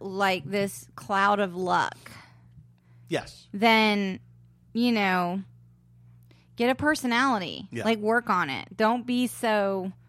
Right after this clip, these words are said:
Speaker 1: whatever.
Speaker 2: Don't be so basic. <laughs> Can I say something to people born into money? <laughs> Stop being so basic.
Speaker 1: <laughs>
Speaker 2: But she, she was very, she was a very mean person, and she, I guess she, like, treated her servants terribly, and, you know.
Speaker 1: Oh, really?
Speaker 2: Yeah, and, uh,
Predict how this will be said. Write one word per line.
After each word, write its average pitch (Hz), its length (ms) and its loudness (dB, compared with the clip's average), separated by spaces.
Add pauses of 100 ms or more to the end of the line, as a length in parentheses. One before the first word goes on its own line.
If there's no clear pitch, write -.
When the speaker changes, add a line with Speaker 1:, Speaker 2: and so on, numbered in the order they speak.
(140)
Speaker 1:
whatever. 196 600 2 (160)
Speaker 2:
Don't 208 120 -12
be 226 60 -8
so - 120 -14
basic. - 500 -16 (320)
<laughs> - 300 -10
Can 277 100 -8
I 320 80 -2
say 285 140 -4
something 247 260 -6
to 160 60 -10
people 180 220 -6
born 131 320 -6
into 135 140 -6 (140)
money? 131 240 -6
<laughs> 165 120 -8
Stop 220 300 -4
being 269 140 -10
so 185 160 -8
basic. - 520 -18
Speaker 1:
<laughs> - 40 0 (800)
Speaker 2:
But - 140 -4
she, 233 300 -2 (140)
she - 180 -6
was 202 180 -2
very, 180 640 0
she 127 160 -12
was 139 80 -8
a 127 60 -14
very 151 160 -4
mean 143 240 -8
person, 117 480 -12 (160)
and 120 200 -10
she, 123 440 -10
I 131 80 -6
guess 165 140 -6
she, 160 300 -10
like, 127 140 -8
treated 120 300 -12
her 104 80 -12
servants 175 640 -8 (100)
terribly, 147 600 -6
and, 107 320 -14 (180)
you 110 80 -16
know. 95 80 -10 (140)
Speaker 1:
Oh, 220 240 8
really? 196 500 2 (140)
Speaker 2:
Yeah, 135 240 -4 (120)
and, 139 360 -2
uh, 123 500 -2